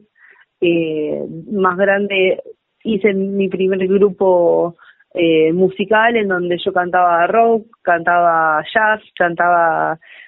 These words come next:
de a poquito, iba incorporando algo de tango y algo de folclore. Después sí tuve mi primer banda de, de folclore. Eh, bueno,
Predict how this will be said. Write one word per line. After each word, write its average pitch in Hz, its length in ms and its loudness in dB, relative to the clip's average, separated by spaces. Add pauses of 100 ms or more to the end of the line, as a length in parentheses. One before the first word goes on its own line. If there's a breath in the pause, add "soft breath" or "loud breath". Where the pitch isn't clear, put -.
de 190 100 4
a 190 60 4
poquito, 196 420 0
iba 196 200 2
incorporando 185 580 2
algo 180 240 0
de 175 160 -2
tango 190 300 0
y 185 80 0
algo 180 220 2
de 175 100 2
folclore. 196 800 0
Después 190 500 -2
sí 226 180 0
tuve 185 220 2
mi 175 140 0
primer 180 320 0
banda 180 300 0
de, 165 320 2
de 180 100 0
folclore. 190 720 0 (560 loud breath)
Eh, 160 680 4
bueno, 190 280 2